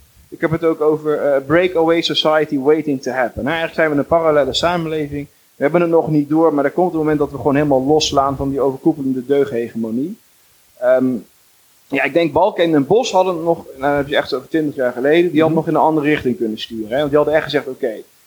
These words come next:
Speaker 1: het, het referendum over de Europese grondwet laat gewoon zien dat de Nederlandse bevolking een andere kant op wil met de Europese Unie dan de verdere eenmaking." Natuurlijk, hè, dat er miljoenen mensen voor Pim Fortuyn opstonden, hè, dus migratie, islamisering,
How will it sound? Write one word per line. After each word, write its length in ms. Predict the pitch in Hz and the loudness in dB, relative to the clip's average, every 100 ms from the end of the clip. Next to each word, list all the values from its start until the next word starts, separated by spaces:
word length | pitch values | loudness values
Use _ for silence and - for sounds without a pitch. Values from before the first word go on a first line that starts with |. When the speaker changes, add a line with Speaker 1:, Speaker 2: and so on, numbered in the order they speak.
| _ _ | _ _
Speaker 1:
het, 140 | 123 - - | -14 -14 -14
het 120 | 127 139 | -10 0
referendum 520 | 151 147 156 170 160 | 0 2 2 2 4
over 200 | 151 139 | 2 2
de 60 | |
Europese 460 | 143 147 143 127 123 | 0 0 0 -2 -2
grondwet 600 | 131 185 180 147 147 - 135 | 0 0 2 0 0 -4 -2
laat 260 | 147 170 | 0 0
gewoon 220 | - 156 143 | 2 0 2
zien 280 | 147 147 | -2 0
dat 120 | 139 127 | -2 -2
de 60 | |
Nederlandse 520 | 127 143 143 139 135 | 0 0 2 0 0
bevolking 380 | 123 147 147 127 | -2 0 0 -4
een 60 | - | -2
andere 340 | 160 165 143 | 0 0 -2
kant 260 | 143 147 139 | 2 0 0
op 140 | 123 | -4
wil 160 | 135 135 | 0 0
met 160 | 131 | -2
de 80 | 135 | -2
Europese 440 | 135 127 131 - 123 | -6 -4 -4 -4 -6
Unie 260 | 135 139 | -4 -2
dan 200 | 127 123 | -2 -2
de 80 | 117 | -4
verdere 540 | 131 127 117 117 92 - - | -4 -4 -4 -4 -6 -8 -2
eenmaking." 800 | 151 151 143 139 - 135 131 127 _ - - | 0 2 0 0 -2 -6 -6 -10 _ -20 -4
Natuurlijk, 320 | 156 151 - - | 0 0 -2 -4
hè, 160 | 143 | -2
dat 140 | 147 127 | -2 0
er 60 | |
miljoenen 400 | 147 147 175 165 | 2 4 4 4
mensen 280 | 156 151 131 | 2 0 -4
voor 100 | - | -6
Pim 200 | 151 147 | -2 -2
Fortuyn 440 | 143 143 160 185 | -2 0 2 2
opstonden, 720 | 165 170 - 170 165 165 151 170 | 2 0 0 0 0 2 2 2
hè, 80 | |
dus 220 | 147 - 123 120 | 0 -6 -8 -6
migratie, 680 | 131 120 139 160 156 - 147 | -4 -2 -2 0 -2 -4 -6
islamisering, 1040 | 139 143 135 135 131 151 156 151 151 147 | -4 -2 0 -2 -2 -4 -2 -4 -4 -6